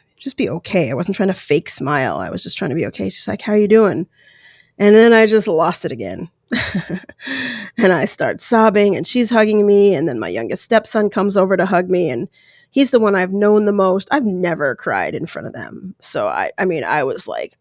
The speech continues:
ugly crying, and, you know, and then it's just, like, you feel bad because I don't wanna make other people feel bad, and then I was just like,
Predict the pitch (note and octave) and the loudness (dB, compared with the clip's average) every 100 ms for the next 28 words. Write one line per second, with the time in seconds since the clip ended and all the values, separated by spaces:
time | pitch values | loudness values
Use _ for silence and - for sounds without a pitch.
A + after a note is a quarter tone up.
0 | - G3+ G3+ G3 C3 A#2+ - B1 A#1 A1 | -8 -6 -4 -6 -8 -10 -10 -8 -10 -12
1 | G1+ G#1+ G1+ G3+ _ _ _ _ _ G3+ | -14 -16 -16 -18 _ _ _ _ _ -2
2 | C#3+ G2+ F#2 D#3+ F3 - - - - - | -2 -4 -6 -6 -6 -8 -10 -10 -10 -12
3 | - - - - - - _ B3 B3 A#3+ | -12 -12 -16 -14 -12 -12 _ -4 0 0
4 | A3 A3+ G3+ G3 D#3+ C3+ - - A#3+ B3 | 0 -2 -4 -6 -6 -6 -10 -4 0 2
5 | - A3+ G#3 G#3 G#3 G3 G3 G3 F#3+ C#3+ | 0 -2 -4 -4 -2 -2 -2 -2 -2 -4
6 | A#2 F#2+ G3+ - - - - | -6 -8 -10 -10 -12 -14 -20